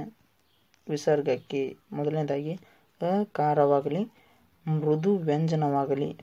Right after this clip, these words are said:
ಪರವಾದರೆ ವಿಸರ್ಗದ ಸ್ಥಳದಲ್ಲಿ ಉಕಾರ ಆದೇಶವಾಗುತ್ತದೆ. ಬಳಿಕ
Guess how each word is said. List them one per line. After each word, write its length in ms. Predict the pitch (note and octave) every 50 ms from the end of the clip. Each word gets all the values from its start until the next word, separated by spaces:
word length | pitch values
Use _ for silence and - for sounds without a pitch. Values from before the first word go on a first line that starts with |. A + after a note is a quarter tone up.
| - _
ಪರವಾದರೆ 760 | - D#3 D3 D3+ C#3+ C#3 C#3 C#3 C3+ D3+ - D3+ D#3 E3 F#3+ A3 B3+ B3+ _ _ _ _ - - _ _ _ _
ವಿಸರ್ಗದ 720 | - - - - E3+ F3+ F#3+ F3+ E3 D#3+ D#3 D3 C#3+ D3 C#3+
ಸ್ಥಳದಲ್ಲಿ 1120 | C#3+ - _ - - D3 C#3+ C#3+ D3 D3+ D3 D3 D3 C#3+ D3+ C#3+ C#3+ D#3 D#3+ F3+ G#3 - - -
ಉಕಾರ 640 | D3+ E3+ G3 G#3+ G3+ - - - C#3+ D3 D3 C#3+ D3+ D#3+ G3 A3 - _ _ _ _ _ _ _ _ - - _ _ _ _ _ _ _ _ _ -
ಆದೇಶವಾಗುತ್ತದೆ. 1120 | D3 C#3+ C#3+ D3 E3+ F#3+ G3 - - E3 D3+ D3 C#3+ C#3+ C3+ - - D3+ D3 C#3+ C#3 C3+ B2+ _ _ _ _ _ _ _ _ _ _ _ _ - D3+
ಬಳಿಕ 460 | D3+ D#3+ E3 D#3+ D3 C3+ C3+ - -